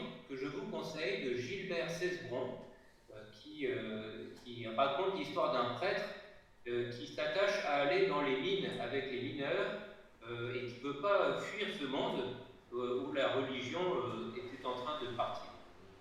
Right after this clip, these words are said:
Vous voyez, on voit le, une ravine ici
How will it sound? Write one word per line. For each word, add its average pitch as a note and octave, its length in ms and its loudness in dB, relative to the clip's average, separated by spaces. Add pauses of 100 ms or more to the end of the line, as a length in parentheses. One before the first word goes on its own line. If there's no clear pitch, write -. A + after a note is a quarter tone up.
(240)
Vous C3+ 80 -2
voyez, - 140 4
on - 140 4
voit - 240 6
le, C3 320 4
une B2+ 120 0
ravine C3+ 400 2
ici - 540 -4